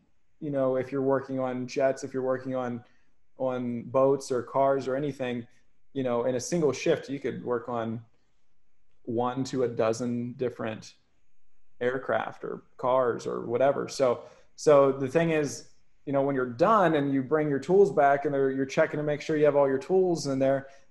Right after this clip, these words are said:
you know, sometimes or oftentimes something's missing and you're like,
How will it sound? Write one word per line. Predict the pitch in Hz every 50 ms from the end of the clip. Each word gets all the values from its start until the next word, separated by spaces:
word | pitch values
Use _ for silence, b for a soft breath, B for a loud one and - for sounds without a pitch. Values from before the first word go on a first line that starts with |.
| - -
you | - 143
know, | 135 135 131 127 123 123 120
sometimes | 123 - - - - 160 160 156 143 156 143 147 143 143 143 139 135 - - - -
or | 123 127 131
oftentimes | 143 170 170 160 147 127 - 127 127 127 131 131 - -
something's | 139 135 127 123 120 117 113 -
missing | 147 175 170 - 156 139 135
and | 123
you're | 123 123
like, | 120 113 110 110 -